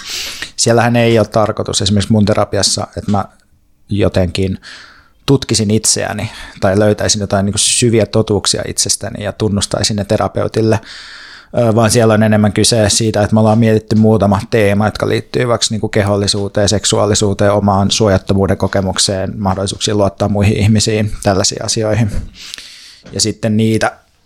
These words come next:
niitä sitten niinku siellä työstetään. Ää, niin.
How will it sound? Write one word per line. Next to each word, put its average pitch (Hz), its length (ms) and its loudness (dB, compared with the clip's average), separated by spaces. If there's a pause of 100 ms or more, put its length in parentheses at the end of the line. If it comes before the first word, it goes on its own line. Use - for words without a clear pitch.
(200)
niitä 127 500 4
sitten 104 420 0
niinku 101 260 -2
siellä 104 320 -2 (280)
työstetään. 104 680 -2 (1040)
Ää, 113 240 -4
niin. 123 440 0